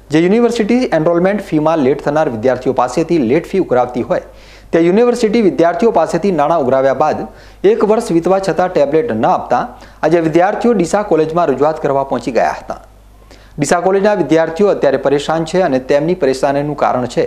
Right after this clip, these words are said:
ઉત્તર ગુજરાત યુનિવર્સિટી. સરકાર દ્વારા એક હજારની કિંમતમાં ટેબ્લેટ આપવાની મોટી મોટી જાહેરાત કરવામાં આવી હતી. આ જાહેરાત બાદ યુનિવર્સિટી દ્વારા વિદ્યાર્થીઓ પાસેથી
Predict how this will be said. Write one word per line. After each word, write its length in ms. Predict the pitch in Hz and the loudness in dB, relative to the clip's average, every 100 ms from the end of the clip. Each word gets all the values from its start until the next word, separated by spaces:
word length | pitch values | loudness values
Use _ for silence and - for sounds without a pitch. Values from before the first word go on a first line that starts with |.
| - | -4
ઉત્તર 260 | 151 - 202 | -12 -2 0
ગુજરાત 360 | 156 135 156 139 | 0 0 -2 -2
યુનિવર્સિટી. 540 | 139 143 - - 80 - - - - - - - - | -4 -4 -6 -12 -14 -18 -20 -20 -20 -20 -20 -20 -4
સરકાર 340 | 185 185 247 | 0 2 2
દ્વારા 260 | 208 226 247 | 2 2 2
એક 120 | 233 | 2
હજારની 360 | 156 165 170 226 | 2 2 2 0
કિંમતમાં 460 | 196 165 165 185 | 0 -2 0 0
ટેબ્લેટ 300 | 185 143 143 | 0 0 2
આપવાની 320 | 147 - 156 160 | 0 0 0 0
મોટી 300 | 127 180 196 | 0 -2 -2
મોટી 240 | 170 180 | -2 -2
જાહેરાત 340 | 135 123 151 - | 0 0 0 -2
કરવામાં 360 | 117 127 123 | -2 0 0
આવી 180 | 107 - | -2 -4
હતી. 220 | - - - - - - - - | -14 -18 -20 -20 -20 -20 -18 -4
આ 80 | 151 | 0
જાહેરાત 340 | 175 180 196 | 2 2 0
બાદ 200 | 185 196 | 0 0
યુનિવર્સિટી 540 | 180 151 160 160 160 165 | 0 2 0 0 -2 0
દ્વારા 240 | 160 170 | 0 0
વિદ્યાર્થીઓ 460 | 156 110 139 - 131 | -2 0 0 0 0
પાસેથી 460 | 120 120 180 120 | 0 -2 -2 -4